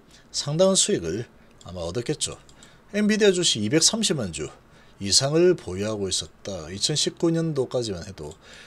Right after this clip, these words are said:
그러나 일월 달에 엔비디아, 아, 주식을 다 정리했죠. 일월 달에 다 정리했다. 정리 딱 하니까 주가가 치솟아 올라갔다라는 겁니다. 이후에 주가는 빠르게 올라갔고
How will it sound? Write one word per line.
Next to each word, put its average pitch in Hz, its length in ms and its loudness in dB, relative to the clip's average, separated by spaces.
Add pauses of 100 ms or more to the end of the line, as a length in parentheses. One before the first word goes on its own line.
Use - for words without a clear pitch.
(280)
그러나 127 300 0
일월 202 500 4
달에 117 540 0 (680)
엔비디아, 139 600 2 (160)
아, 92 120 -10
주식을 95 500 -4 (420)
다 123 140 -4
정리했죠. 98 420 -4
일월 254 260 -2
달에 147 140 -2
다 101 100 -6
정리했다. 92 440 -10 (440)
정리 185 340 2
딱 226 200 0
하니까 233 240 -2
주가가 160 380 -4
치솟아 190 480 0
올라갔다라는 98 1300 -6
겁니다. 82 220 -8
이후에 131 280 4
주가는 196 360 0
빠르게 160 280 2
올라갔고 95 640 -2